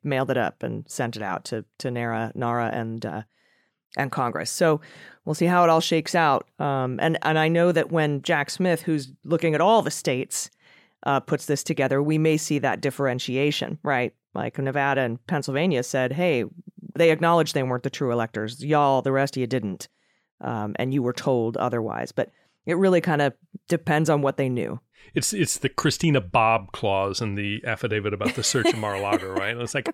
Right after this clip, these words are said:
Speaker 2: "As far as I know and what other people have told to me, it was all searched and turned over." But, uh, you know, again, I, I think that's, uh, that, that's absolutely right. I think Georgia and what was worded, there's a lot, a lot more room for sort of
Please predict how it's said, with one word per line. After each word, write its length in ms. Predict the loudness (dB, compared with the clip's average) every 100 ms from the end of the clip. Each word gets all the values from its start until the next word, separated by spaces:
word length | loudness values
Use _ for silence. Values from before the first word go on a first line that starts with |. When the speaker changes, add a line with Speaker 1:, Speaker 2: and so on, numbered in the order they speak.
| 6
Speaker 2:
"As 320 | 8 8 6
far 320 | 4 4 6
as 200 | 4 4
I 200 | 2 2
know 240 | 4 4
and 160 | 4 4
what 160 | 2 2
other 200 | 2 2
people 260 | 0 0
have 140 | -2 -2
told 240 | -4 -2
to 80 | 0
me, 560 | 2 2 2 -2 -12 _ -12
it 120 | -10
was 180 | -8 -8
all 180 | -8 -6
searched 440 | -6 -4 -6 -6
and 100 | -8
turned 240 | -6 -8
over." 160 | -6 -6
But, 140 | -6 -8 -12 -8 0
uh, 40 |
you 160 | 4 6
know, 120 | 4
again, 300 | 4 0 0 0
I, 120 | -4 -2 -2
I 60 | -2
think 240 | 0 0
that's, 320 | 0 0 0
uh, 260 | 0 -2 -4 -8 _ _ _
that, 260 | -2 -2 0
that's 260 | -2 -2 -2
absolutely 640 | -2 -2 0 0 0 0 -2
right. 260 | 0 -2
I 40 | -2
think 260 | -4 -8 -4
Georgia 360 | 0 0 2
and 140 | 0 -2
what 120 | -2
was 200 | -4 -2
worded, 260 | -2 -2 -4
there's 160 | -4
a 60 | -4
lot, 300 | -4 -4 -6
a 80 | -4
lot 240 | -2 -2
more 300 | -4 -4 -4
room 280 | -2 -2 -4
for 140 | -6 -8
sort 240 | -4 -4
of 180 | -6